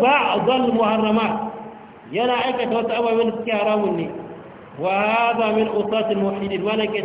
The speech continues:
cewa irin wannan mutum da kansa ya imani da Allah, ya zo da rukunin musulunci duka baki biyu, duka guda biyar din. Amma kuma yana sakaci wajen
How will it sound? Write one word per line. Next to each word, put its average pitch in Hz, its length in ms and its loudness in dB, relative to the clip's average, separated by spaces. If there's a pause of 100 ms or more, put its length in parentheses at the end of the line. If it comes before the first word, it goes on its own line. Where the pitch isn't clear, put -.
cewa 202 480 0 (440)
irin 233 280 4
wannan 226 320 2
mutum 233 240 0
da 226 80 0
kansa 226 240 0
ya 214 120 2 (120)
imani 214 240 0
da 196 120 0
Allah, 190 240 -4 (500)
ya 175 100 0
zo 240 80 4
da 233 160 2
rukunin 208 320 2
musulunci 220 360 0
duka 220 200 0
baki 190 320 -2
biyu, 170 160 -2 (160)
duka 214 240 0
guda 185 160 0
biyar 165 160 -2
din. 165 120 -2 (480)
Amma 226 280 0
kuma 233 420 -2
yana 240 460 0
sakaci 233 280 -2
wajen 233 200 0